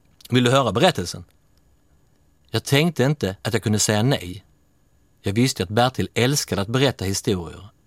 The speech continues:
även om jag hade fått nog av Per Arvid Persson och hans förbaskade grav för alltid.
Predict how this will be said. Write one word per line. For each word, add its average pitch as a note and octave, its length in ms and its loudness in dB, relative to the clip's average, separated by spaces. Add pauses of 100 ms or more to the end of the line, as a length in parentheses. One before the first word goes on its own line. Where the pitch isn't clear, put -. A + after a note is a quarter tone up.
(520)
även A2+ 220 2
om G2 100 2
jag G2 40 0
hade F#2 80 -4
fått G2+ 160 -6
nog A2 300 0
av G2 180 -6
Per G#2 200 0 (120)
Arvid F#2+ 220 -6
Persson E2+ 520 -2
och F2 100 -6
hans F2 160 -6
förbaskade F#2 540 -4
grav F#2 260 -6
för F2 160 -10
alltid. E2 400 -10